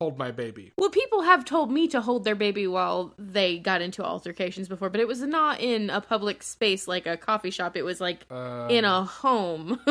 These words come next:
Speaker 2: <laughs> or in a yard. <laughs> Hey, y'all, I come from the parks. Um,
Speaker 1: Weirdly enough,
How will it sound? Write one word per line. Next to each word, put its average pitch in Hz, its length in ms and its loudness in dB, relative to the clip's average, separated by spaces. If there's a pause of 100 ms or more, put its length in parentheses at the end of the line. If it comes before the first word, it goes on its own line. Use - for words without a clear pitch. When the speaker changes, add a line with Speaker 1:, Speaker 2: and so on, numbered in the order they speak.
(120)
Speaker 2:
<laughs> - 220 -4
or 233 160 2
in 233 160 4
a 208 60 4
yard. 202 800 0 (200)
<laughs> 277 200 4 (1160)
Hey, 220 180 0
y'all, 190 360 -4
I 202 420 -2
come 208 200 -4
from 220 180 -6
the 214 80 -4
parks. - 480 -10 (420)
Um, 202 380 4
Speaker 1:
Weirdly 277 340 2
enough, 254 380 2